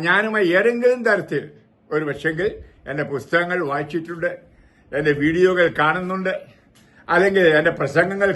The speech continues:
കേൾക്കുന്നു, ധ്യാനങ്ങളിൽ കൂടിയിട്ടുണ്ട്, അല്ലെങ്കിൽ ഞാനുമായിട്ട്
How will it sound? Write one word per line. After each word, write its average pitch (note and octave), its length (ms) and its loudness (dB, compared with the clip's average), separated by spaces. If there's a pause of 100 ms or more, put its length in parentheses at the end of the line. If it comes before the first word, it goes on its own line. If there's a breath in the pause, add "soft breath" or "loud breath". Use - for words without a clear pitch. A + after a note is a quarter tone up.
കേൾക്കുന്നു, F#3+ 440 -2 (240)
ധ്യാനങ്ങളിൽ F3 540 0 (100)
കൂടിയിട്ടുണ്ട്, E3+ 580 -4 (720 soft breath)
അല്ലെങ്കിൽ G3 320 2 (100)
ഞാനുമായിട്ട് F#3 600 2